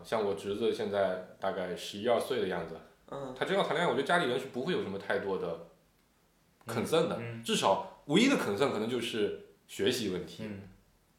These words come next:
Speaker 1: 对吧？
Speaker 2: 嗯。
Speaker 1: 以及会不会小孩子不懂事，互相伤害身体，
Speaker 3: 嗯，嗯。
Speaker 1: 啊，讲得比较隐晦。
Speaker 3: 生理卫生的问题。
Speaker 1: 生理卫生的问题，
Speaker 3: 哎。
Speaker 1: 对。其他其实都还好，但咱们早期，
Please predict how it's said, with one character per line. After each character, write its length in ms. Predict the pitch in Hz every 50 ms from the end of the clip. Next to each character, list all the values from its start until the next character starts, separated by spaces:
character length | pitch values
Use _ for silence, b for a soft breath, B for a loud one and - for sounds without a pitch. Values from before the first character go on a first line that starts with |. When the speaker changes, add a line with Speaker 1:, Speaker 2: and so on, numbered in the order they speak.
| _ _
Speaker 1:
对 100 | - -
吧？ 120 | 87 85 82 90
Speaker 2:
嗯。 80 | 104
Speaker 1:
以 60 | 101
及 200 | 95 87 98 104
会 120 | 101 - 127
不 60 | 120
会 40 | 110
小 180 | - - 101
孩 100 | 92 101
子 80 | 107 -
不 100 | - 123
懂 180 | - 92 82 82
事， 300 | - 113 98 92 90 90
互 120 | - 107
相 160 | 101 110 107 107
伤 240 | - 117 120 120
害 320 | 120 110 92 85 82 - -
身 240 | - 110 135 135 135
体， 280 | 127 - - - - - - _ _ -
Speaker 3:
嗯， 160 | 107 101 98
嗯。 20 |
Speaker 1:
啊， 120 | 87 85 85
讲 140 | - 90 90
得 80 | 95
比 80 | 92 92
较 100 | 101 107
隐 60 | 139
晦。 80 | 143 127
Speaker 3:
生 80 | 123
理 80 | 131 135
卫 60 | 120 -
生 100 | 123 -
的 120 | 143 123
问 120 | 123 117
题。 140 | - 110 -
Speaker 1:
生 160 | - 139 139
理 80 | 123 120
卫 100 | 127 127
生 140 | 120 139 165
的 80 | 165
问 120 | 120 104 92
题， 60 | 95
Speaker 3:
哎。 160 | 110 92 85 85 -
Speaker 1:
对。 140 | 107 101 95 - - B B B B B B B B B B B B B -
其 160 | - - 202
他 140 | 240 262 254
其 80 | 226 233
实 80 | 240
都 280 | 233 240 240 247 - - -
还 180 | - - 214
好， 380 | 220 - - 90 - - - - _ _ _ -
但 220 | 233 214 175 -
咱 180 | - 131 113 165
们 80 | 214
早 200 | - - 104 104
期， 640 | 101 - - - 127 127 131 131 127 - - -